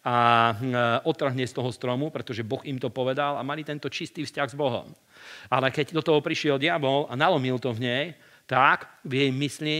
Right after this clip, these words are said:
začalo pracovať niečo, on sa dostal do jej hlavy a už nad ňou získal kontrolu a preto, že ona nekontrolovala svoje myšlienky, ale dovolila, aby niekto iný ovplyvnil jej myšlienky a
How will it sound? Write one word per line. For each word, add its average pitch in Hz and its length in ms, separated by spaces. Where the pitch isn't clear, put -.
začalo 147 400
pracovať 139 480
niečo, 127 400
on 135 160
sa 135 80
dostal 135 400
do 139 80
jej 127 160
hlavy 123 480
a 131 120
už 190 340
nad 170 160
ňou 147 240
získal 139 460
kontrolu 139 720
a 123 240
preto, 151 560
že 131 240
ona 180 160
nekontrolovala 131 720
svoje 117 240
myšlienky, 110 720
ale 117 240
dovolila, 135 400
aby 123 160
niekto 135 320
iný 160 240
ovplyvnil 131 480
jej 110 120
myšlienky 113 600
a 113 80